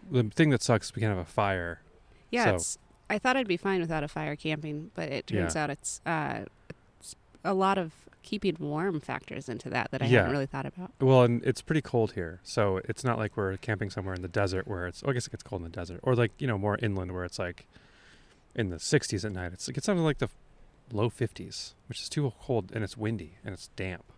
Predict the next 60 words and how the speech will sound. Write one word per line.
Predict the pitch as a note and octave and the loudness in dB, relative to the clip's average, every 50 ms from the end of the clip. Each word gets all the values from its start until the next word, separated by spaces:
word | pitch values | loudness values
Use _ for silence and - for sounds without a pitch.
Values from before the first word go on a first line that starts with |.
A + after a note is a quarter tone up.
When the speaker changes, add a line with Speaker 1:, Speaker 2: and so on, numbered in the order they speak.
| - - - - - - - | -20 -20 -20 -20 -20 -18 -16
Speaker 1:
It's | - - | -6 -2
like | - D3+ | -2 0
the | - - - | 2 4 4
ocean, | E3 F#3 - - - - - - - - | 4 4 4 0 -8 -14 -16 -20 -20 -20
so | - - B2 | -8 -4 -4
it's, | A2+ G#2+ - - - _ - | -4 -4 -6 -12 -16 _ -12
you | - | -12
know. | - - C3 - - - - | -12 -12 -16 -20 -20 -6 0
Speaker 2:
Yeah, | G#3 G3 F3 D#3+ C#3+ C#3 | 2 2 2 2 2 0
I | D3+ D#3 | 0 0
don't | E3 E3+ D#3 - - | 0 0 -2 -2 -8
cope | - - E3 D3+ C#3 - - - | -6 -4 -4 -4 -4 -6 -14 -14
super | - - - D#3 D3+ - - | -12 -6 -6 -6 -6 -6 -8
well. | E3+ E3 D#3+ D#3 D#3+ | -8 -6 -6 -4 -4
I've | E3 D#3+ D#3+ | -6 -6 -6
just | - E3 E3 - - | -8 -8 -8 -8 -6
been | E3+ D#3+ D#3+ | -8 -8 -6
putting | - E3+ E3 D3+ | -6 -8 -6 -6
on | D3+ D3 D3 D#3 | -6 -6 -6 -6
more | D3+ D#3 | -6 -6
and | D#3 D3+ | -6 -4
more | E3+ E3 D#3 | -4 -6 -4
layers, | D#3 D#3+ D#3+ D#3 D#3+ E3 - - | -4 -4 -4 -4 -6 -8 -8 -10
which | G#3 G#3 - | -10 -10 -10
is | A3+ G3+ | -10 -8
going | - B3+ A#3 G3 E3+ | -6 -2 0 2 2
okay, | D#3 D3 - - D#3+ D#3 D3 - | 0 -2 -4 -4 -4 -4 -4 -6
but, | F#3 D#3 D#3 - | -6 -8 -8 -8
uh, | - - - - E3 - D3+ - _ _ _ _ - - - - _ | -8 -8 -8 -8 -8 -8 -12 -14 _ _ _ _ -20 -20 -20 -20 _
s-, | - - - - - _ _ G2 | -8 -6 -6 -6 -8 _ _ -6
I, | A#2+ C#3+ - - | -6 -6 -4 -2
I | - F#3 | -4 0
got | - F3 - - | 0 0 0 0
pretty | - D#3+ D3+ | -2 -4 -4
cold | - - - C#3+ C#3+ | -4 -4 -6 -4 -4
at | - - | -6 -6
night, | - B2+ B2 - - _ _ _ _ | -6 -8 -8 -8 -12 _ _ _ _
the | D3 | 2
Speaker 1:
Yeah. | C#3 C3 G#2 | 4 4 4
Speaker 2:
first | - D#3+ D3+ - - | 4 2 0 -2 -4
night. | D3+ C#3+ C#3+ - | -4 -6 -4 0
Speaker 1:
I, | - C3 - - - | 0 0 0 0 -2
we, | - D#3 C#3 | -2 0 2
I | - C3+ | 2 2
mean, | D#3+ E3 | 0 0
we | D3 D#3+ | 0 0
went | F3 - | -2 -2
to | E3 | 0
bed | C3+ D#3 D#3 | 0 0 0
at, | D#3 | 2
like, | C3+ C3 - | 0 -2 -4
nine | G#2+ F#2+ G#2 A2+ G#2+ | -2 -2 -2 -2 0
thirty | - A#2 B2 A#2 | -2 -2 -2 0
last | F#2 F2+ F2 - - | -2 -2 -4 -4 -4
night | F#2+ F#2 F#2+ | -6 -6 -2
'cause | - - | 4 4
it | B3 | 4
was | A2+ - | 6 8
so | - A2+ | 6 8
cold. | - E4+ - - A#3+ - F2 - | 8 6 6 6 2 2 2 -2